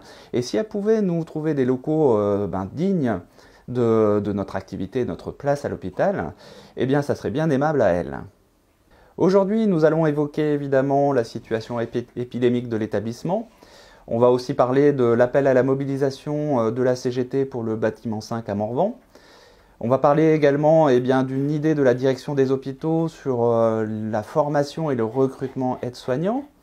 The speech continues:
On va parler également, bah, du projet de reconstruction de, de Fortin.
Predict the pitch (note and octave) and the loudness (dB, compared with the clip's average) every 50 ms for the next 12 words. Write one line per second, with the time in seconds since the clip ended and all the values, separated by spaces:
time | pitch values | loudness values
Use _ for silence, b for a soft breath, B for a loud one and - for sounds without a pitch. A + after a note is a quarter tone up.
0 | B B B B B B B B B B B - C3+ C#3 D#3+ D3+ F3 D#3+ D#3+ E3 | B B B B B B B B B B B -2 2 2 4 4 4 2 2 2
1 | E3+ F3 F3 - - C3+ C3+ D3 C3+ C3+ C#3+ D3+ D3+ E3 D#3+ C#3 A#2+ B2+ C3+ - | 2 4 4 4 2 2 4 4 2 2 2 0 0 2 2 0 0 0 -4 -6
2 | - F3+ F3+ F3+ A3 G#3 F#3 E3+ D#3 D#3+ D#3+ - E3 D3 - - D3+ - - - | -6 -6 -2 -2 -2 -2 0 0 0 -2 -2 -6 -10 -10 -10 -12 -12 -12 -12 -10
3 | E3 D#3+ E3 D#3+ D#3+ D#3 D3+ C3+ B2+ B2 B2 A#2+ A#2+ B2 A2+ B2 B2 - - G2+ | -6 -4 -4 -4 -4 -4 -4 -2 -2 0 0 0 -2 -2 -4 -4 -6 -4 -4 -6
4 | - - - E2 - | -6 -4 -8 -10 -10